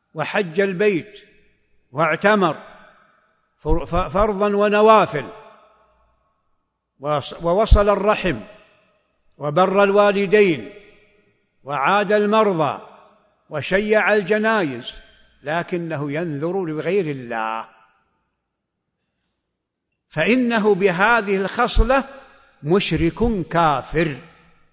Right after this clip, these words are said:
حبطت جميع أعماله.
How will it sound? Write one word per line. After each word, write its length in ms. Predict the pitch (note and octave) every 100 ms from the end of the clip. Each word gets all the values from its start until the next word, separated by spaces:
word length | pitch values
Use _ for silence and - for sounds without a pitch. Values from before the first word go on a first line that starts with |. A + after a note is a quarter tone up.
| _ _ _ _
حبطت 640 | - F3+ G3+ F#3+ F#3 B3 F3+ -
جميع 680 | F3+ E3+ G3 C4+ D#4+ B3 B3
أعماله. 800 | D#3+ C#3 D3+ E3 D3 C3 E3+